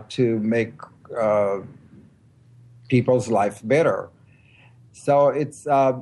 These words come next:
it, I u-, I do use soul retrieval, and I do shamanic journeys, and I do La Limpia, and I do, uh,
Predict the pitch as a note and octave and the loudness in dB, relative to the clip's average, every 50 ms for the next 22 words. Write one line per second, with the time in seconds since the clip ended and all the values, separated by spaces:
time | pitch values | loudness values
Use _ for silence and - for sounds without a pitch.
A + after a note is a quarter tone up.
0 | - - D3+ D3+ - _ - B2+ C#3 C#3 C#3 C#3+ C3+ - B2 C3 B2+ A2 A2 C#3+ | -12 -16 -16 -16 -14 _ -2 0 0 0 -2 -4 -6 -4 -6 -4 -4 -4 -4 -4
1 | D3 C#3+ C3+ C3 C3+ C3 A#2+ - - - B2 A#2 A2+ G#2+ A2+ G#2+ - - - G#3 | -2 0 0 0 0 -2 -4 -6 -6 -2 -2 -2 -2 -4 -6 -8 -10 -6 -4 -4
2 | A#3 G#3 D#3+ C#3 A#2 A2 G#2+ G#2+ G#2+ G#2 A2 G#2+ G#2+ G#2 A#2 A2+ A2 G#2 G2+ - | -2 0 0 2 2 2 0 -2 -2 -4 -4 -6 -6 -4 -6 -6 -6 -6 -8 -8
3 | - G#2 G2 G2 G2+ G#2 A2 G#2+ G#2 - D#3+ F3 F#3 F3+ D3 B2 A2+ A2 G2 F#2+ | -8 -6 -6 -4 -4 -4 -6 -8 -4 -2 2 2 2 2 2 0 -2 -2 -2 -4
4 | A#2 A2 A2 G#2+ G2+ A#2+ A#2+ A#2 A2+ G#2+ G#2 G#2+ B2 E3+ F3+ - B2+ C3 A#2+ G#2+ | -2 -2 -2 -2 -2 -2 0 2 2 2 2 2 0 0 -2 0 0 2 4 4
5 | G#2+ G#2 G2+ G2 G2 F#2 G2+ G#2 G#2+ G#2 G#2 G2 - A2 G#2+ G#2+ G#2+ G#2 G#2+ A2 | 4 4 4 2 0 -2 -4 -4 -2 -4 -4 -4 -4 -4 -2 -2 -2 -2 0 2
6 | A2 A2 G#2+ G#2+ G#2+ G#2+ G2+ | 2 4 4 4 2 2 0